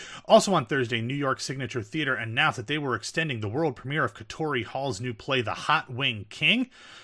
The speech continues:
directed by Steve H, Steve H Broadnax. The show will begin performances on February eleventh and will now play until March twenty-second. And finally, Ashley, last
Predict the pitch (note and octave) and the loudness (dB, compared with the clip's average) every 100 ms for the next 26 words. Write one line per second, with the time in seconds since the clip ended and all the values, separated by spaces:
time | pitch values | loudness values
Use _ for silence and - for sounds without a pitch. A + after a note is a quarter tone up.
0 | - - A#2+ B2+ A2+ A2+ G#2+ - C3+ B2+ | -8 -2 -2 0 2 2 2 -6 -6 -6
1 | A#2 A#2+ _ _ B2+ B2 A2+ - - - | -6 -8 _ _ 0 2 0 -6 -12 -12
2 | - F3 C#3 C3 B2 A#2 G#2+ C3 D3 C3 | -4 -4 -2 0 -2 -2 -2 2 4 4
3 | B2+ A2+ - - C3+ A2+ C3+ F#3 D#3+ A#2+ | 2 0 -8 -6 -4 -2 -2 -2 -4 -6
4 | - - A2 G#2+ G2+ G#2 G2+ - - - | -8 -8 -6 -4 -6 -8 -10 -16 -20 -8
5 | B2 G#2 A#2+ G#2+ G#2 G2+ G2+ A#2+ A2 A2 | -6 0 0 0 -2 0 0 0 -2 -6
6 | A2+ G#2+ G2+ - G2+ F#2+ A2 G#2 G2+ G2 | -2 -2 -2 -6 -6 -6 -8 -12 -10 -10
7 | F#2+ E2 - F2+ E2+ - - A#2+ - - | -12 -12 -14 -18 -18 -14 -2 -2 -2 -14
8 | _ - - - - D#3+ D#3+ G3 G3+ F3+ | _ -20 -20 -20 0 2 4 2 4 0
9 | C#3 B2+ B2 - E3 C3+ D3 D3 - | 2 2 2 0 0 4 4 4 -2